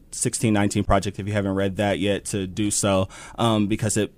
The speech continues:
states the case for how democracy was created to deny Black Americans the rights that, uh, white Americans were building for themselves.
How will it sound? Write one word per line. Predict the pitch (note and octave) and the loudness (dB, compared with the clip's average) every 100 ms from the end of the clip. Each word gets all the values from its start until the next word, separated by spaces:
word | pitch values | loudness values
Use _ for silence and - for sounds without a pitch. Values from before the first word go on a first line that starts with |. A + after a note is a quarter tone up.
| - - | -18 -10
states | - A#2 G#2 | -2 0 0
the | - G#2+ | -2 -4
case | A#2 G#2 G2+ | 2 2 2
for | - G#2 | 0 0
how | G#2 G2 | 4 2
democracy | F#2 G2 G2 G2+ G2+ G#2 | 2 0 0 -2 -6 -4
was | F#2+ - | -4 -4
created | - G#2+ G#2+ G2+ F#2 - | -2 0 0 0 -2 -6
to | - G#2+ G2+ F#2+ - - - | -4 -2 -2 -4 -10 -20 -6
deny | A#2 A#2 G#2 A2 A2+ A2+ G#2 | 0 2 4 6 6 6 6
Black | G2 G2 - - - | 2 -2 -4 -12 -6
Americans | A2+ G#2 G2+ G2 G#2+ F#2+ - | 0 2 2 0 -2 -4 -4
the | A2 G2 | -4 -2
rights | F#2+ G2 F#2 F2+ - | 0 0 0 0 -2
that, | - G2 F#2 - | 0 0 0 -2
uh, | - G2+ F#2 F#2+ | -2 -2 -2 -4
white | E2+ F2 | -2 -4
Americans | F#2+ F#2 F#2 G2+ F2 | -2 -2 -2 -4 -4
were | G2 | -4
building | F#2+ F#2+ E2+ F2+ | -4 -4 -4 -6
for | - | -6
themselves. | E2+ D2 - D2 C#2 - - | -8 -6 -4 -4 -4 -4 -6